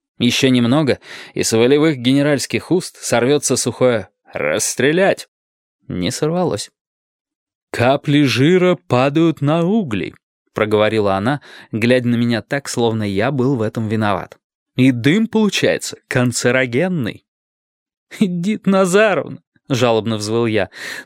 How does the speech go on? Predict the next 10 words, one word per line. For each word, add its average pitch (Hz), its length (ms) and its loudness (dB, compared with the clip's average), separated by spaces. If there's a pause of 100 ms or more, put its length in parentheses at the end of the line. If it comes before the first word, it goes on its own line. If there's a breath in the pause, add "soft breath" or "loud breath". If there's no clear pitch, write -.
«да 254 180 2
мы 277 180 6
бы 254 100 2
тогда 233 320 2
еще 240 300 0
в 214 60 -2
неолите 226 580 2
от 170 160 0
рака 180 260 0
вымерли». 135 540 -2